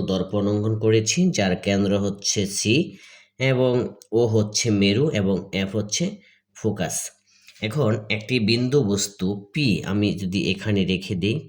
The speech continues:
পি বিন্দু থেকে একটি আলোক রশ্মি আমি এই এম বিন্দুতে যদি আপতিত করাই, তাহলে পিএম এটা হচ্ছে আপতিত রশ্মি, পিএম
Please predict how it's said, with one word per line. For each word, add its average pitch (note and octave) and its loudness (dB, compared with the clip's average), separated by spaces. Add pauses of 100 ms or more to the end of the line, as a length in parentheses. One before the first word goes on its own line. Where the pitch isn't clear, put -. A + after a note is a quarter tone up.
পি A#2+ -4 (120)
বিন্দু A2+ 0 (100)
থেকে A2 -6
একটি G2+ -4
আলোক G2 2
রশ্মি G#2 -2
আমি F#2 2 (1000)
এই G2+ 2 (260)
এম A2 4 (100)
বিন্দুতে F2+ 0 (100)
যদি E2 -4 (1080)
আপতিত G2 -6 (200)
করাই, E2 -2 (320)
তাহলে E2+ 0 (3750)
পিএম A#2 4
এটা G2 0
হচ্ছে G#2 -2 (160)
আপতিত G2 -2 (760)
রশ্মি, A2 2 (760)
পিএম D3 4